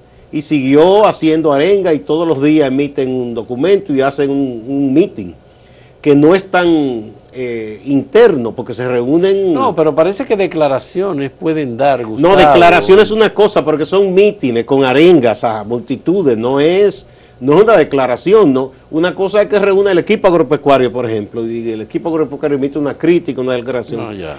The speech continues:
Speaker 1: Es el propio candidato, porque Leonel es el candidato, que está haciendo permanentemente arengas electora-, eh, de elecciones, porque decir que se van en tal fecha, eso es llamando al voto, eso no
Speaker 2: Ujú.
Speaker 1: es una simple crítica opositora.
Speaker 2: Bueno,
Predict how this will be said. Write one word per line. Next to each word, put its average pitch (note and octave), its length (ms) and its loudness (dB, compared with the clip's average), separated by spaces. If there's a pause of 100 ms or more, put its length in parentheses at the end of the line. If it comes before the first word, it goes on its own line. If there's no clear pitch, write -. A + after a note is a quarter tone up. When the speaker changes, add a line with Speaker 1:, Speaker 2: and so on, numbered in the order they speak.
Speaker 1:
Es C3+ 140 0
el F#3 140 2
propio D#3 380 2
candidato, F#3+ 560 -2
porque E3 220 -4
Leonel A#2+ 360 -2
es B2+ 60 2
el B2+ 80 -2
candidato, C3+ 680 -4
que A#2 480 -4
está B2+ 220 -4
haciendo C#3+ 500 -4
permanentemente D#3 1300 0 (400)
arengas D3 800 2
electora-, C#3+ 640 -2
eh, C3 80 -2
de B2 220 -2
elecciones, C#3+ 580 0
porque B2 340 -6 (320)
decir D3+ 300 0
que D#3+ 160 -2
se C#3+ 140 -2
van G3 300 6
en D3 120 2
tal D#3 240 2
fecha, C#3+ 320 -4
eso C#3 200 -4
es F#3 220 -6
llamando C3+ 520 -4
al A#2+ 80 -2
voto, C3+ 500 -4
eso C#3+ 180 -4
no D3 160 2
Speaker 2:
Ujú. D3+ 80 2
Speaker 1:
es F#3 360 -2 (400)
una D#3+ 260 0
simple E3 460 -2
crítica D#3+ 540 2
opositora. C3+ 680 2
Speaker 2:
Bueno, C3 320 -2